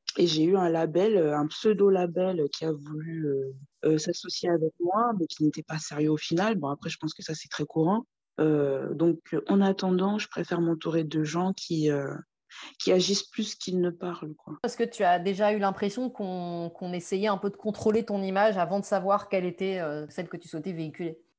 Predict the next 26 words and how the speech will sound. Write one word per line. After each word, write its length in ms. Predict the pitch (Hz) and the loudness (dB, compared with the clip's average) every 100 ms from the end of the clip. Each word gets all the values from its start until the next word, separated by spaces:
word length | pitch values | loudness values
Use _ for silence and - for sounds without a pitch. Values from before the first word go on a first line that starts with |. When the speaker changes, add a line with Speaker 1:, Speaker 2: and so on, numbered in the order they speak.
| _ | _
Speaker 1:
J'ai 200 | 156 143 | -2 0
jamais 400 | 147 156 160 156 | 2 4 4 4
eu 60 | 156 | 4
cette 240 | - - | 0 -4
impression-là. 640 | 156 151 160 - 151 147 - _ - - - - _ _ _ _ | -4 -4 -8 -10 -8 -10 -10 _ -20 -20 -20 -20 _ _ _ _
Je 180 | 156 170 | 2 2
pense 320 | 170 175 185 | 2 0 0
que 120 | - | -6
j'avais 300 | 165 160 156 | -6 -4 -6
déjà 300 | 147 160 180 | -2 0 4
une 160 | 190 185 | 4 4
image 340 | 165 165 170 | 4 2 0
forte. 340 | - 196 196 - - | 0 -2 -2 -16 -2
Même 300 | 185 208 220 | 2 2 2
quand 160 | 214 | 0
je 140 | 185 170 | 2 2
me 80 | 170 | 4
manquais 360 | 175 175 180 | 2 2 -2
de, 400 | 151 151 147 139 - 208 - _ - | 4 4 4 2 -4 -12 -16 _ -4
de 140 | 165 | 0
confiance 520 | 175 - 175 180 180 175 | 0 0 0 0 -2 0
en 80 | |
moi, 140 | 175 196 | 2 2
j'avais 320 | 170 147 156 | 0 2 2
une 140 | 156 | 4
image 280 | 147 147 151 | 2 2 -2